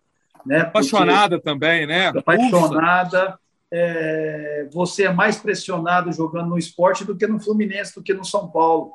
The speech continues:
Speaker 1: né? Porque São Paulo é muito grande, o Rio de Janeiro é muito grande,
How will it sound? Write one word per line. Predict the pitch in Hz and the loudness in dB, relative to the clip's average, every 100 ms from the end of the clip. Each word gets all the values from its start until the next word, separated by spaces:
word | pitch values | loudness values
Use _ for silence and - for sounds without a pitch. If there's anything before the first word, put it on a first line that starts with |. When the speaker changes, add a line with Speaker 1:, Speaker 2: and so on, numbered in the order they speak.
| - _ _ - | -20 _ _ 0
Speaker 1:
né? | 170 190 | 2 2
Porque | 160 143 160 | -2 -4 -4
São | 165 160 | -2 -2
Paulo | 165 165 | 0 0
é | 160 | 0
muito | 160 156 | -4 -6
grande, | 151 170 220 220 185 | -2 2 2 2 2
o | |
Rio | 160 170 | 0 0
de | 160 | 0
Janeiro | 156 156 151 | 0 0 -2
é | |
muito | 156 151 143 | -6 -10 -8
grande, | 151 185 208 208 208 214 | -2 2 2 0 -8 -12